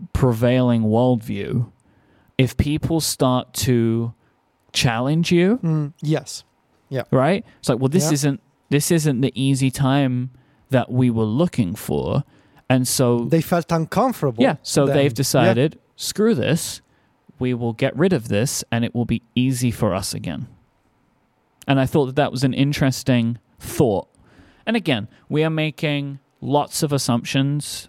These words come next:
Speaker 1: but this, we're just having a conversation. We don't know what's true 'cause we're not these people, but we can only talk about how it looks from the outside.
Speaker 2: There's twenty people leaving a company. Surely something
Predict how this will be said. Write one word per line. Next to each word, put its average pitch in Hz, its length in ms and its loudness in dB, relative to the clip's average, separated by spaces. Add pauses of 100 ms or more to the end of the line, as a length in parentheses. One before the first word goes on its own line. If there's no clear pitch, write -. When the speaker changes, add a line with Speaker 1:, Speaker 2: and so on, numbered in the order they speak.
Speaker 1:
but - 100 -6
this, - 280 -8
we're 147 100 -2
just 151 200 -2
having 135 240 0
a 135 40 -2
conversation. 120 720 -2
We 139 120 4
don't 143 160 2
know 117 300 2
what's - 760 -2
true 117 240 0
'cause 123 160 -4
we're 135 120 4
not 131 200 0
these 104 200 -8
people, - 440 -10 (420)
but - 180 -6
we 123 100 0
can 123 160 2
only 123 180 2
talk 123 200 0
about 113 220 0
how 123 140 4
it 95 80 0
looks 113 220 0
from 113 120 2
the 107 100 2
outside. - 560 -4 (260)
Speaker 2:
There's 190 240 -2
twenty 226 260 0
people 208 260 0
leaving 180 220 -2
a 151 60 -2
company. 139 520 -2
Surely 151 460 0
something 131 640 -4